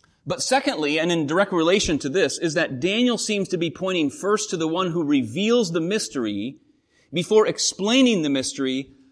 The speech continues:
so that proper reverence and awe can be given to the Lord.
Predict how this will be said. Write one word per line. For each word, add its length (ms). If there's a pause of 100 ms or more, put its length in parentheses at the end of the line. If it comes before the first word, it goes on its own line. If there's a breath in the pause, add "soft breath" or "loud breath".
(120)
so 440
that 360
proper 600 (100)
reverence 1000 (840)
and 180 (100)
awe 500 (520)
can 160
be 120
given 360
to 120
the 100
Lord. 320